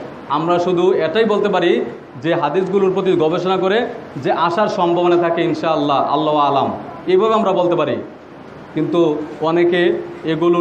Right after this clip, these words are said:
নিয়ে একটু বিতর্কিত করেছেন। যদি আপনার বিতর্কিত সমাধান পেতে চান, তাহলে YouTube-এ আপনি search দেন, ইনশাআল্লাহ কথাগুলো সবিস্তারে আছে, তখন তো আপনি বুঝতে পারবেন যে আমরা কীভাবে বলছি। তো যাই হোক, আল্লাহ রাব্বুল আলামিন আমাদেরকে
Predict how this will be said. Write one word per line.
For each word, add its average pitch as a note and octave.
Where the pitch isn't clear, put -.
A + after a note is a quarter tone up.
নিয়ে E3+
একটু -
বিতর্কিত F3+
করেছেন। C#3
যদি F3
আপনার G3
বিতর্কিত G3+
সমাধান G3+
পেতে G3+
চান, F#3+
তাহলে F#3+
YouTube-এ G3
আপনি F#3+
search F#3
দেন, A3+
ইনশাআল্লাহ F3
কথাগুলো E3+
সবিস্তারে E3+
আছে, B2+
তখন G3
তো A3
আপনি G#3+
বুঝতে F#3
পারবেন F3
যে E3+
আমরা E3
কীভাবে D#3
বলছি। B2
তো C#3+
যাই F3
হোক, G#3
আল্লাহ F#3
রাব্বুল F3+
আলামিন F#3
আমাদেরকে F3